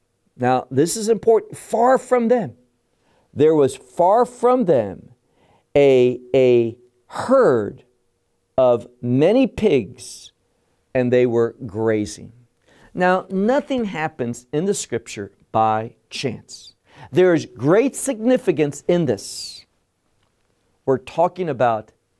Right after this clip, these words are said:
demonic power, demonic presence, demonic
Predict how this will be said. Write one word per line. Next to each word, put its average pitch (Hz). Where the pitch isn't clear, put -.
demonic 127
power, 113
demonic 156
presence, -
demonic 160